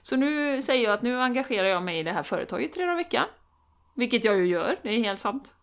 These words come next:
Så. Eh, så att jag kommer i princip stryka det här tråkiga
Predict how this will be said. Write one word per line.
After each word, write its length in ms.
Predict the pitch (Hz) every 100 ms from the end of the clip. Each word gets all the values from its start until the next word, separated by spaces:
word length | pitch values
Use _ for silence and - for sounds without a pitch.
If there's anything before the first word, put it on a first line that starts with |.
| _
Så. 140 | - 226 - _ - - - - -
Eh, 400 | 226 214 208 202
så 120 | 254
att 100 | 247
jag 340 | 269 247 262
kommer 220 | 269 285 294
i 60 |
princip 340 | 285 294 240 -
stryka 600 | - 269 262 170 - 220
det 60 |
här 100 | 294
tråkiga 760 | 220 - 254 202 - 185 175